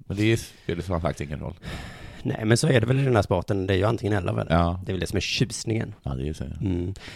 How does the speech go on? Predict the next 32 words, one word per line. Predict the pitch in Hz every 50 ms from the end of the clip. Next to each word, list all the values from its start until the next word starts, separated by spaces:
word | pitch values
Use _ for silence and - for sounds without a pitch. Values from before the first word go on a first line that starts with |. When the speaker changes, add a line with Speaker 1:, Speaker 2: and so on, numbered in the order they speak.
| - -
Speaker 2:
Jag | - 131
har |
också | 131 - 120
fått | 107 113
lära | 151 165 165
mig | 143 135
nu | 131 117
att | 117 -
en | 123 104
av | 101
hans | 127 135
största | - - 127 113 -
Speaker 1:
Det | 107 110
är | 123
Speaker 2:
supportrar | - 143 117 107 107 110 117 113 101
Speaker 1:
antingen. | - - - 110 101 95
Speaker 2:
är | 92
Speaker 1:
Att | -
det | - 131
inte | 131 127 -
kan | - 101 98
bli | 95 95 107
oavgjort. | 120 95 87 110 135 - - - - - _ _ _ -
Ja. | 120 127 107 80 - _ _ _ _ _ _ - -
Speaker 2:
Ja, | 95
det | 92
kan | - - 120
det | 113
inte | 95 101
bli, | 92 95
nej. | 92 95 101 - -
Speaker 1:
Nej. | - - 101